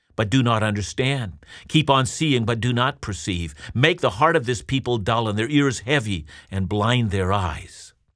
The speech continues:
In other words, your call, Isaiah, is to preach in such a way so that people react badly to your message, and then in utter rebellion, God will come and punish them and destroy them utterly.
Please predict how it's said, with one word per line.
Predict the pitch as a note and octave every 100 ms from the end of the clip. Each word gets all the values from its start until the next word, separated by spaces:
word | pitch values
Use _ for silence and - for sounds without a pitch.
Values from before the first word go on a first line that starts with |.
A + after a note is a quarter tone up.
| _ _
In | G#2+
other | G#2
words, | G2+ F2+ D2+ - - _ _ _ - -
your | G#2+
call, | - C#3 C3+
Isaiah, | B2+ A#2+ G2+ G#2+ G#2
is | G2
to | G#2
preach | - D#3 D#3 -
in | G#2
such | - C3+ -
a | G#2
way | F#2 D#2+ E2+ - _ _
so | -
that | B2 G2+
people | D#3+ D#3+ B2
react | A#2+ C3 C#3 G#2+
badly | A#2+ C#3 D#3 A#2
to | A2+
your | A#2
message, | A#2 C#3+ D#3 G2+ F#2 - _ A#2+
and | B2+
then | D3
in | C3+ C#3
utter | E3+ G3
rebellion, | F3+ C3 A#2+ G#2 G2 F2+
God | G2 C3 C#3
will | A2 G#2 - - _
come | - D#3+
and | B2+ F#2
punish | - F3 E3 B2+
them | A#2 A2
and | G2
destroy | G2 - A#2
them | C#3 C#3
utterly. | - - F#2 -